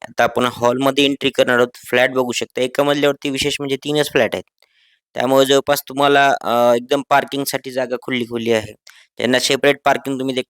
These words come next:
टू व्हीलर पार्किंग, फोर व्हीलर पार्किंग तुम्ही त्या ठिकाणी करू शकताय. ऐंशी टक्के लोन फॅसिलिटी अव्हेलेबल आहे. ज्यांना लोन करून प्रॉपर्टी खरेदी करायची असेल, त्यांच्यासाठी खूप चांगली संधी आहे. त्यामुळे लवकरात लवकर तुम्हा-,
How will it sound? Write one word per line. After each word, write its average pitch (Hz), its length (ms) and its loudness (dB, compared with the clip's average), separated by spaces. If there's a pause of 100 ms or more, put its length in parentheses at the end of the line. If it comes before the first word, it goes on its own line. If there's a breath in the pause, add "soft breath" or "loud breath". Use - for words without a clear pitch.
(120)
टू 139 120 -2
व्हीलर 135 240 2 (140)
पार्किंग, 127 440 -2
फोर 127 200 0
व्हीलर 127 240 4
पार्किंग 120 340 -4
तुम्ही 120 200 -6
त्या 120 100 2
ठिकाणी 120 320 0
करू 120 200 6
शकताय. 113 420 0 (680 loud breath)
ऐंशी 135 220 -6
टक्के 160 280 0
लोन 160 160 6
फॅसिलिटी 156 460 0
अव्हेलेबल 151 400 2
आहे. 143 100 4
ज्यांना 139 240 -4
लोन 143 320 -2
करून 143 160 -2
प्रॉपर्टी 131 500 0
खरेदी 131 240 -6
करायची 120 280 -2
असेल, 117 220 -8
त्यांच्यासाठी 117 520 -10
खूप - 140 -20 (280)
चांगली 113 300 0
संधी 113 400 2
आहे. 110 140 4 (560 loud breath)
त्यामुळे 143 540 2
लवकरात 139 400 -2
लवकर 139 240 -6
तुम्हा-, 131 400 -6